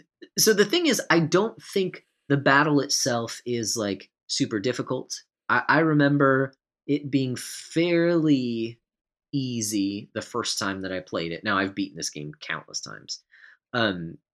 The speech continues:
it's, like, dozens of times. So, like, not all the way through, but I've gotten through endings, and you have to beat Lavos every time. So it's not that it's, like, the greatest accomplishment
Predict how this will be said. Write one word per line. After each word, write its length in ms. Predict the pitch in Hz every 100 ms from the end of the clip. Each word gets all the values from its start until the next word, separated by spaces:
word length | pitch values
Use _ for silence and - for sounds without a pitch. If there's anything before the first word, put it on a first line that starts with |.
| _
it's, 180 | 127 -
like, 360 | 104 101 85 - 101
dozens 420 | 104 85 71 78
of 100 | 76
times. 400 | - 58 69 - -
So, 540 | - 98 90 85 80 76 139 143 -
like, 300 | 185 143 139
not 200 | 160 -
all 160 | 139 123
the 100 | 113
way 160 | 98
through, 260 | - 98 78
but 120 | 90
I've 140 | 90
gotten 300 | 98 82 85 -
through 160 | 104 82
endings, 460 | 92 85 78 78 -
and 100 | 82
you 60 | 78
have 120 | 78
to 80 | 80
beat 200 | 80 62
Lavos 340 | 80 76 73
every 160 | 73 65
time. 200 | - 80 _ - - - - _ _ _ _ _ _ _ -
So 200 | 175 202
it's 160 | 196 208
not 440 | 214 254 311 175
that 120 | 185 180
it's, 240 | 156 -
like, 280 | 147 139 -
the 180 | 135 135
greatest 720 | 120 123 123 127 131 123 - 117
accomplishment 1160 | - - - 131 139 185 180 - 185 196 -